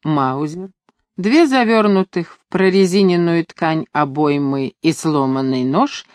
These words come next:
обнаруженные Сонсоном в топливном баке трактора. Засунув все это в карман, я вышел из каюты. Проходя через центральный пост, доложил вахтенному офицеру о том,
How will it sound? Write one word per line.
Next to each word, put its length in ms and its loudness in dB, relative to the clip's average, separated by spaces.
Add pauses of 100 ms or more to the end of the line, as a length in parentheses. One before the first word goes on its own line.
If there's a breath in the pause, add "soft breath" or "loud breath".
(160 loud breath)
обнаруженные 880 4
Сонсоном 1080 0
в 120 -20 (140)
топливном 800 0
баке 380 -2
трактора. 800 -10 (840)
Засунув 640 -2
все 200 -6
это 260 -4
в 80 -20
карман, 500 -4 (540)
я 260 -2
вышел 480 -4
из 220 -6
каюты. 640 -10 (680)
Проходя 760 -2
через 300 -2
центральный 640 -4
пост, 460 -8 (100)
доложил 500 0
вахтенному 600 -2
офицеру 540 -4
о 100 -4
том, 260 -2